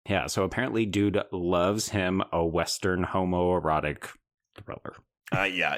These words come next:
Speaker 2: that,
Speaker 1: <laughs>
Speaker 2: it's, yes. <laughs> I think that's also why I never gravitated towards this movie, because I, the desert setting is just not really appealing to me.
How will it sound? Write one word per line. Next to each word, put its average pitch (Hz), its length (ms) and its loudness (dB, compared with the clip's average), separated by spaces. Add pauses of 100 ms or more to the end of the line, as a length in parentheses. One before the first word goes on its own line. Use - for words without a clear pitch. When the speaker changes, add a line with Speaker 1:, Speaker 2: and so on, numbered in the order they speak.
(120)
Speaker 2:
that, - 220 -2
Speaker 1:
<laughs> - 0 -
Speaker 2:
it's, - 400 -2
yes. 95 460 -2
<laughs> - 20 0
I - 1800 -2
think 320 140 -6
that's 403 140 0
also 127 280 0
why 139 160 4
I 127 120 4
never 123 220 2
gravitated 101 480 0
towards 107 240 0
this 110 120 -4
movie, 113 260 2
because 101 220 -2
I, 117 140 0
the 110 160 0
desert 104 340 0
setting 123 260 2
is 123 80 0
just 104 160 -4
not 90 340 0
really 78 220 -4
appealing 73 340 -6
to - 100 -14
me. 53 240 -14